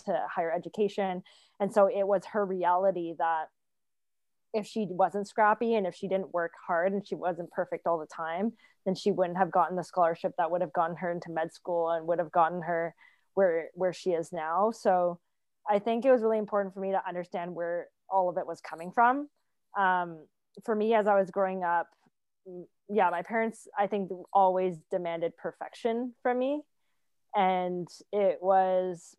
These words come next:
for me, it was like, "You're either gonna be a doctor or a lawyer." And for my br-, and I couldn't go into business because, like, business is known to be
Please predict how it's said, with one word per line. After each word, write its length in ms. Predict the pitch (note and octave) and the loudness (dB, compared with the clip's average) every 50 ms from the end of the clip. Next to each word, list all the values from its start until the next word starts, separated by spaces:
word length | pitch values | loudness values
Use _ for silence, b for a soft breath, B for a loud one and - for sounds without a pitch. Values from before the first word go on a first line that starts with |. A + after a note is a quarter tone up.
| _ _ | _ _
for 140 | - A3 G#3 | -4 -2 0
me, 300 | G#3 A3+ A#3 A3+ A3+ A3+ | 0 2 0 2 2 2
it 60 | A3 | 2
was 160 | G#3 G3 F#3 F#3 | 2 0 0 0
like, 280 | G3+ G3 F#3+ F#3+ F3+ E3+ | 0 0 0 0 -2 -6
"You're 220 | E3+ F#3 F#3+ F#3 | -6 -4 -2 0
either 260 | F3 F#3+ F#3 F3+ F3+ F3 | 0 0 0 0 -2 -2
gonna 140 | F#3 F#3 | -4 -4
be 120 | F3+ F3+ F3+ | -4 -4 -4
a 40 | E3+ | -4
doctor 340 | - E3 D#3+ - - G3 F3 | -2 -4 -4 -4 -4 -4 -4
or 60 | E3+ | -4
a 100 | E3+ F#3 | -2 0
lawyer." 520 | G#3 A#3 A#3+ A#3 A3+ A3 A3 G#3+ G#3 G#3+ - _ _ _ _ _ _ _ - G#3+ | 2 4 4 4 4 4 4 2 0 -2 -6 _ _ _ _ _ _ _ -4 -2
And 360 | G3 F#3+ F#3 F#3 F3+ F3+ E3+ | 0 0 0 -2 -4 -6 -6
for 100 | - G3+ | -6 -4
my 160 | G3+ F3+ F3+ | -4 -4 -4
br-, 160 | F3+ - F#3+ - _ - | -6 -8 -14 -10 _ -2
and 260 | G#3 G3 F#3 F3+ F3 | -2 -2 -2 -2 0
I 140 | - F#3+ F#3 | 0 0 0
couldn't 220 | - A3 G#3+ G3 | 0 -2 -4 -2
go 140 | F3+ G3+ F#3+ | 0 0 0
into 180 | F#3 F3 G3 | 0 -2 -2
business 400 | E3+ A3 A#3 A#3 G3+ A3+ G3+ - | 0 2 2 2 2 0 -2 -2
because, 240 | - - G3+ F#3+ - | -2 -2 0 0 0
like, 180 | F#3+ F3 D#3 C#3+ | 0 -4 -2 0
business 380 | - G3 F3 E3 F#3 F#3 - | 0 0 0 -2 -6 -8 -6
is 160 | G3+ F#3 D3 D#3 | -6 -6 -4 -4
known 260 | F#3 F3+ F#3 F#3 F3+ | -2 -2 -2 -2 -2
to 80 | - F#3 | -4 -4
be 360 | D#3 F3+ F3+ E3+ E3 E3 E3 | -4 -4 -4 -2 -2 -4 -6